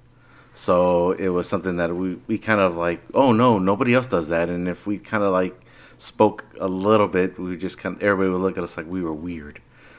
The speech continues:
Um, we just really didn't feel like we belonged in any of our friends' circles. So when we joined the community, it was like, "Oh, we kind of fit here."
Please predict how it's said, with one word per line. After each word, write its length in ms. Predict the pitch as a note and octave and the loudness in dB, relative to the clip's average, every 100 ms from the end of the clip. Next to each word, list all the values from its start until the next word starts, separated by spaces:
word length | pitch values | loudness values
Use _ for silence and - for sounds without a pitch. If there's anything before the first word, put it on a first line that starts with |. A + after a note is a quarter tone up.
| - - - - | -20 -20 -14 -4
Um, 300 | F2 E2+ F2 | -2 0 -2
we 100 | F#2 | -4
just 180 | F#2+ G#2 | -6 -2
really 220 | G#2 G2+ | -2 0
didn't 200 | F#2+ E2+ | -2 -2
feel 120 | G2+ | 0
like 180 | E2+ D#2+ | 0 -2
we 140 | F2 - - - | -8 -10 -6 -2
belonged 400 | E2 F#2 F2+ D2+ | 0 0 0 -4
in 220 | D#2+ - | -8 -8
any 420 | F#2 G#2 F2+ D#2 - _ _ | -6 -4 -4 -8 -14 _ _
of 160 | - F#2 | -6 -2
our 100 | E2+ | -2
friends' 600 | - F2+ E2+ E2 - - | -4 -6 -4 -6 -10 -18
circles. 560 | - G2+ F2 E2 - - - - _ - _ _ - - _ | -8 -6 -4 -6 -14 -18 -20 -20 _ -20 _ _ -20 -20 _
So 280 | - - E2 | -8 -2 -2
when 220 | E2 F#2 | 0 -2
we 80 | F2+ | -2
joined 280 | E2 F#2+ F#2 | 0 0 0
the 40 | |
community, 460 | F2 F2 F2 E2+ E2 | -4 -6 -4 -4 -2
it 60 | E2+ | -4
was 140 | D#2+ | -2
like, 160 | E2 - | -4 0
"Oh, 540 | A#2 F3+ G#3+ A2 F2+ D#2+ | 2 4 4 4 4 0
we 220 | D#2 C3+ | 0 -2
kind 240 | - B2+ | 0 2
of 80 | B2 | 2
fit 180 | B2+ - | 0 -6
here." 460 | - E3+ C#3+ F2 | -4 -2 -2 -2